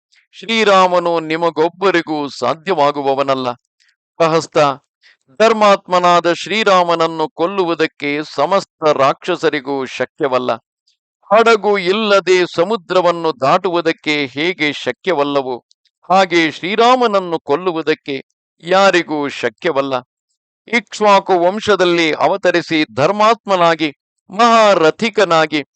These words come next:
ಯುದ್ಧರಂಗದಲ್ಲಿ ಅತಿ ಕುಶಲನಾದ ಶ್ರೀರಾಮನನ್ನು ಕಂಡ ಮಾತ್ರದಲ್ಲಿ ಸಮಸ್ತ ದೇವತೆಗಳು ಶರಣಾಗತರಾಗಿ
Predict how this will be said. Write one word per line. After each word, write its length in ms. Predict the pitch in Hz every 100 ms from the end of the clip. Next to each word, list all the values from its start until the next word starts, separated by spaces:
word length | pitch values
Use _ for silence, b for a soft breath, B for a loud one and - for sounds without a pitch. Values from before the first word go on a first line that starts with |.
| _ b 185
ಯುದ್ಧರಂಗದಲ್ಲಿ 1120 | 226 196 180 220 208 196 196 190 175 165 - -
ಅತಿ 280 | - - 196
ಕುಶಲನಾದ 800 | 170 160 208 185 160 156 156 147
ಶ್ರೀರಾಮನನ್ನು 1000 | - 143 202 185 160 160 156 151 147
ಕಂಡ 460 | - - 175 214 180
ಮಾತ್ರದಲ್ಲಿ 840 | 151 135 147 - 147 143 143 131 - _ b b -
ಸಮಸ್ತ 640 | 233 247 226 - _ 180 -
ದೇವತೆಗಳು 680 | 170 214 202 190 175 165 156
ಶರಣಾಗತರಾಗಿ 1040 | - 143 190 180 160 156 160 151 147 139